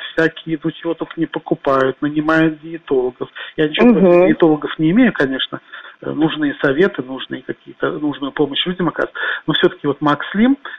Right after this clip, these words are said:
Speaker 1: то, что называется, три, э, маленьких спрея по пятнадцать
Speaker 2: Да.
Speaker 1: миллилитров каждый.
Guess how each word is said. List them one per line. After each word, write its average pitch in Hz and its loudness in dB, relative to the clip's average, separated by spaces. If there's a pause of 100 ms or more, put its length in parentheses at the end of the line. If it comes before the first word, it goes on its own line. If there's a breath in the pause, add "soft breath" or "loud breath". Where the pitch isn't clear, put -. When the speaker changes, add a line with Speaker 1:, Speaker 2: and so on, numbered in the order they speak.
(140 loud breath)
Speaker 1:
то, - -12
что - -6
называется, 143 0
три, 208 -2 (480 loud breath)
э, 139 -2 (260)
маленьких 156 2 (100)
спрея 127 0 (1120)
по - -4
пятнадцать 151 0
Speaker 2:
Да. 175 2
Speaker 1:
миллилитров 160 2
каждый. 127 -2